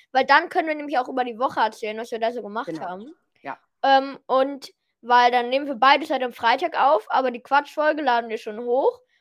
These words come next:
Speaker 1: und die Themenfolge laden wir aber halt erst am Montag hoch.
Speaker 2: Ja, oder wir produzieren die einfach am Sonntag oder so oder am Montag.
Speaker 1: Ja, oder halt generell einfach am Wochenende, aber am Montag habe ich, glaub ich, nicht so viel Zeit, deswegen geht das dann nicht.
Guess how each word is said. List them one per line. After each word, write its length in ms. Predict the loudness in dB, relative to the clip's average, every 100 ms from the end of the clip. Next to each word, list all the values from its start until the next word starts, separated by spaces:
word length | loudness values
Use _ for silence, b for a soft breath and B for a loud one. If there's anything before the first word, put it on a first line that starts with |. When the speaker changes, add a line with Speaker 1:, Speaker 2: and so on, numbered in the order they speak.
| _
Speaker 1:
und 140 | -8
die 140 | -8
Themenfolge 600 | -6 -6 -6 -4 -2 -2
laden 220 | 2 2 2
wir 80 | 2
aber 180 | 2 2
halt 160 | -2 -4
erst 200 | -6 -6
am 80 | -6
Montag 480 | -4 -4 -8 -16
hoch. 240 | -14 -14 -16 _ _ -10
Speaker 2:
Ja, 160 | -8
oder 120 | -8 -10
wir 120 | -12 -16
produzieren 540 | -14 -12 -12 -12 -10
die 80 | -8
einfach 300 | -10 -14 -14
am 160 | -12 -8
Sonntag 400 | -8 -8 -10 -14
oder 200 | -16 -16
so 120 | -14
oder 180 | -10 -10
am 120 | -10
Montag. 300 | -14 -18 2 6
Speaker 1:
Ja, 120 | 8
oder 400 | 6 4 4 2 -2
halt 440 | -10 -8 -4 -4 -4
generell 320 | -8 -4 -4
einfach 240 | -6 -8
am 180 | -10 -4
Wochenende, 560 | -4 -4 -12 -12 -6 -4
aber 220 | -2 -4
am 80 | -6
Montag 320 | -6 -6 -6
habe 160 | -6 -6
ich, 100 | -6
glaub 160 | -6
ich, 60 | -6
nicht 160 | -10
so 80 | -16
viel 140 | -20 -12
Zeit, 220 | -10 -10
deswegen 240 | -12 -16
geht 140 | -18 -18
das 120 | -16
dann 120 | -16
nicht. 240 | -14 -16